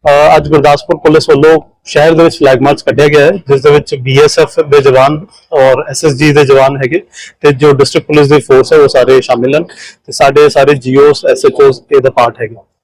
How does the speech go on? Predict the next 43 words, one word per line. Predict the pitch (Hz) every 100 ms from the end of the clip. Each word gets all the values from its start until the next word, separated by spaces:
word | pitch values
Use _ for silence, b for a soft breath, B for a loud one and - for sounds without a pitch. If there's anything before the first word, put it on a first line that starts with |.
| _ -
ਫਲੈਗ | 147 147
ਮਾਰਚ | 165 165 147
ਦਾ | 170
ਮੇਨ | 160 143 151
ਮੋਟਿਵ | 139 131 147
ਇਹੀ | 139 143 151
ਹੈ | 147
ਕਿ | 156 151
ਲੋਕ | 135 131 131
ਸਭਾ | 147 139
ਚੋਣਾਂ | 143 135 135
ਦੋ | 135 135
ਹਜ਼ਾਰ | 139
ਚੌਬੀਸ | 135 131 123 143
ਦੇ | 143
ਮੱਦੇਨਜ਼ਰ | 139 127 147 139 147 - _ _ _ _
ਸ਼ਹਿਰ | - 151 160
ਵਾਸੀਆਂ | 156 147 151 143
ਨੂੰ | 147
ਤੇ | - 143
ਲੋਕਾਂ | 135 - 139
ਨੂੰ, | 143 143 123 _ 143
ਅਹ, | 127 127 -
ਜਾਗਰੂਕ | 131 120 147 151
ਕਰਨਾ | 151 143 170 - _ _ _ _
ਤੇ | 151
ਇੱਕ | 165 175 151 - 151
ਕਾਨਫੀਡੈਂਸ | 156 151 147 175 170
ਬਿਲਡਿੰਗ | 151 151 156 143
ਮੈਜਰ | 123 151 147
ਹੈ | 196 _ _ -
ਕਿ | 147 147 160
ਉਹ | 156 147 139 _ _ _ 151
ਹਰ |
ਤਰ੍ਹਾਂ | 160 175 170 160
ਦੀ | 170 165 151 -
ਚੈਲੰਜ | - 143 160 151
ਦੇ | 160
ਲਈ | 160
ਡਿਸਟ੍ਰਿਕਟ | 180 156 151
ਪੁਲਿਸ | - 147
ਤਿਆਰ | - 127 113
ਹੈ। | -